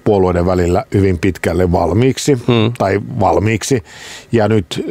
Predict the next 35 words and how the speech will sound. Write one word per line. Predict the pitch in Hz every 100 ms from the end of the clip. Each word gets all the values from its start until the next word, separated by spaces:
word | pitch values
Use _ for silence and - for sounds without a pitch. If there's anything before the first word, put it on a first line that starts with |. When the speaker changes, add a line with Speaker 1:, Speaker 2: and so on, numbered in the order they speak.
| - 330
Speaker 1:
nyt | 117 90 -
tavallaan | 95 98 98
käydään | 104 101 90
se |
julkinen | 107 113 110 107 98 87
keskustelu, | 95 - 101 - 95 92
ja | 92 90 90 - - - - 110
voi | 107
olla, | 110 117
että |
sieltä | 123 104
tulee | 110 107
jotain | 104 95 107
esityksiä, | 110 98 95 98 - 101
mut | 90 92 -
kun | 98 95 92 98 107 -
tän | 95 92 98 - - - 113
budjetin | 104 104 90 98 101
on | 95
kaupunginhallituksessa | 117 101 98 92 95 92 90 - - 107
hyväksynyt | 92 - 95 90
kokoomus, | - 107 110 101 95 92 - - - 123
Speaker 2:
Mm. | 113
Speaker 1:
vihreät, | 101 95 98 90 - -
sosiaalidemokraatit, | - 92 101 92 90 82 92 85 92 - - - - -
vasemmistoliitto | 104 104 98 - 92 92 -
ja | 95 95
R |
K | 90 95 82
P, | 87
se |
tarkoittaa, | 98 90 90 - 90
että | -
tää | 98 92
budjetti | 98 98 90 - - 92